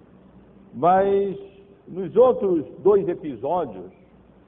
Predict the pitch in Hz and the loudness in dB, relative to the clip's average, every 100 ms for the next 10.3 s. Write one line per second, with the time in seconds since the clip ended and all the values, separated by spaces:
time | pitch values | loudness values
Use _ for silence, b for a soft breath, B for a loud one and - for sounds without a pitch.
0 | _ _ - - - 143 151 151 160 160 | _ _ -20 -14 -4 -2 -2 -6 -8 -2
1 | 147 135 131 214 185 147 - 139 151 151 | 0 0 -2 -6 -2 -4 -4 -8 -8 -10
2 | - 120 123 165 151 113 117 120 113 107 | -10 -10 -6 -6 -6 -6 -6 -8 -8 -6
3 | 117 156 156 - 95 135 135 123 135 135 | -2 -2 -2 -6 -10 -6 -6 -6 -10 -12
4 | 123 92 135 160 131 92 92 - - - | -10 -2 0 0 -2 -12 -16 -20 -20 -20
5 | - - - - - 147 143 143 139 127 | -20 -20 -20 -20 -6 -4 0 -2 -2 -6
6 | 104 139 131 131 120 - 160 202 190 - | -4 -4 0 0 -2 -4 -2 -2 -2 -8
7 | - 113 92 - - - - - - - | -6 -6 -6 -14 -20 -20 -20 -20 -20 -20
8 | - - 110 107 101 98 95 92 92 90 | -20 -8 -4 -2 -2 -2 -4 -4 -6 -8
9 | 87 - - - - - 98 104 104 113 | -10 -18 -20 -20 -20 -16 -8 -8 -6 -6
10 | 104 95 90 | -6 -8 -12